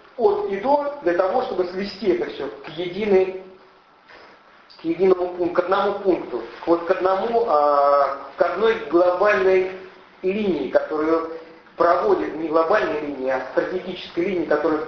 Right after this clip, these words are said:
э, воплощается в коммуникативном, в глобальном коммуникативном намерении, что хочет сказать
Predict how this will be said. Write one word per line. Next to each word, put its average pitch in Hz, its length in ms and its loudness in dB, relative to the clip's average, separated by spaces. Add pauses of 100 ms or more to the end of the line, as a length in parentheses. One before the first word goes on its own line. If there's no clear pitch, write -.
(140)
э, 139 600 2
воплощается 156 480 -2
в - 20 -16
коммуникативном, 156 560 -4
в - 20 -12
глобальном 170 440 2
коммуникативном 147 640 -4
намерении, 175 600 0 (160)
что 240 520 2
хочет 220 480 2
сказать 180 360 2